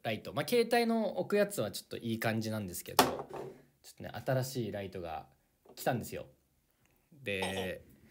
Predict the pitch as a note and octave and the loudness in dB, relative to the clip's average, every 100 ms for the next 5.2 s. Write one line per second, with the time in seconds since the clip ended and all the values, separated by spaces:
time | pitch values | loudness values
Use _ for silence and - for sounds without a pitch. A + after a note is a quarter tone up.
0 | - _ _ _ - A3 F#3 C3 F#3 F#3+ | -20 _ _ _ 4 4 4 2 2 4
1 | D#3 D3+ - B3 A#3 G#3 A3+ A#3+ - G#3 | 4 2 2 4 6 4 4 2 0 -2
2 | A3+ A#3 A3+ A#3+ A#3 G#3+ D3 C#3+ C#3 F3 | 0 0 2 0 2 2 2 0 0 2
3 | E3+ E3+ E3 E3 E3 D3+ A#2+ G#2 - F#2+ | 2 4 4 6 4 2 0 0 -4 -4
4 | F#2+ C3+ A#2 F2 - B2+ A#2 G#2 G#2 F#2+ | 2 4 4 0 -4 -4 -2 -2 -2 -4
5 | F#2 C3+ | -4 -4